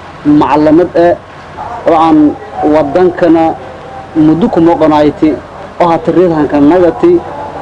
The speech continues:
ee, ujeedadiina ahayti bal in bulshada buugag iyo macluumaad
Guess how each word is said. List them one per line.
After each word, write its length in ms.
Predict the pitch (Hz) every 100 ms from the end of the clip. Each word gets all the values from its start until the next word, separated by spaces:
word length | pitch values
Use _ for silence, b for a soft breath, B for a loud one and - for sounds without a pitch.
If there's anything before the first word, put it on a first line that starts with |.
| -
ee, 420 | 302 220 151 151 147
ujeedadiina 760 | 175 165 160 160 165 170 170 160
ahayti 420 | 165 156 147 143
bal 300 | 143 143 143 135
in 220 | 175 180
bulshada 600 | 151 151 143 - 180 165 165 - - - 135
buugag 400 | 147 151 165 175 -
iyo 260 | 175 160 156
macluumaad 600 | 147 135 147 147 156 170